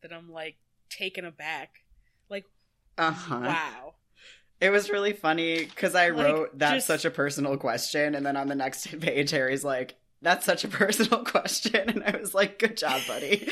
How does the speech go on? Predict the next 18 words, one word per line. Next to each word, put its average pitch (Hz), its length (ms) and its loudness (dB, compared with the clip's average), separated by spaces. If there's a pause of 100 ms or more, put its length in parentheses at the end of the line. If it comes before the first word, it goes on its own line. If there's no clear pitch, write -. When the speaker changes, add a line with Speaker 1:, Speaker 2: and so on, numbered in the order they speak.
(220)
Speaker 2:
<laughs> 247 280 0
I'm 254 100 8
glad 214 380 4
you 233 160 2
figured 202 500 0
that - 420 -2
out." - 240 -6
Speaker 1:
Yeah. 180 340 -4 (1080)
Speaker 2:
Oh, 185 380 -10
but 202 120 -10
he's 214 220 -12
eleven. 131 1080 -14 (380)
I 147 80 -16
mean 131 640 -16 (180)
Speaker 1:
Yeah. 151 380 -10 (840)
But, 339 340 2
I 262 100 -4
mean, 285 400 -6